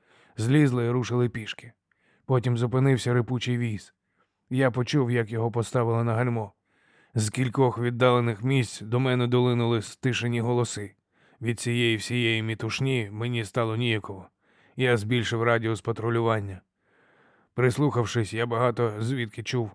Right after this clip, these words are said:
як працюють лопатами. «А я тебе пам'ятаю», — пролунав трохи знайомий голос. «Ти, як і я, чатовий, зубатий отой». Це саме робив обхід цвинтарний собака.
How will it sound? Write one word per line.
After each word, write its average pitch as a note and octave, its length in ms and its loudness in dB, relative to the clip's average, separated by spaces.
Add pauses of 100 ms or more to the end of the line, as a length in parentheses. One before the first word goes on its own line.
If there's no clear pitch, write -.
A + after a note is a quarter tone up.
(240)
як A#2+ 260 0
працюють A2+ 480 -4
лопатами. G2+ 580 -4 (840)
«А B2 120 0
я A#2+ 200 8
тебе A#2+ 240 4
пам'ятаю», — G#2+ 720 2 (720)
пролунав B2 540 4
трохи A#2 320 0
знайомий A2+ 460 0
голос. G#2+ 480 -2 (680)
«Ти, A#2+ 200 6
як A2 240 4
і A#2 100 2
я, A#2 160 4
чатовий, A#2 600 2 (140)
зубатий B2 460 4
отой». G2+ 360 -6 (1000)
Це B2+ 180 2
саме B2+ 320 4
робив B2 280 4
обхід A#2 460 0
цвинтарний A#2+ 580 0
собака. G#2+ 500 -2